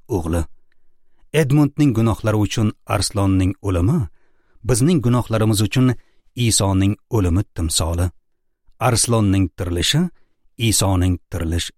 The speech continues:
timsolidir. Muqaddas kitobda Iso o'likdan tirildi deb aytilganini eslang. Qiyomat kunida biz ham o'liklardan tirilamiz.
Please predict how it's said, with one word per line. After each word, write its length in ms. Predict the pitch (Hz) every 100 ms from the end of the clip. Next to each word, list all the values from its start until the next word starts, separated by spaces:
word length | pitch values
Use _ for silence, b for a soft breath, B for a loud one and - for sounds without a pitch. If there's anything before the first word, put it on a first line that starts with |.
| _
timsolidir. 720 | - 85 82 82 78 85 80 - - _ _ _ _ _ _ _ _ _ _ -
Muqaddas 500 | 113 - 117 107 -
kitobda 680 | - 101 90 135 175 90 - b b b
Iso 420 | 123 117 - 175 -
o'likdan 460 | 135 135 - 147 117
tirildi 520 | - 131 123 92 101 101
deb 200 | 101 120 -
aytilganini 640 | 107 107 101 98 87 85 101
eslang. 400 | - 98 104 82 - - _ _ _ _
Qiyomat 560 | - 127 113 107 101 -
kunida 440 | 110 92 101 101
biz 320 | 90 85 - -
ham 360 | 113 120 117 - - _ -
o'liklardan 680 | 120 101 101 95 87 92 90 -
tirilamiz. 500 | 113 90 98 85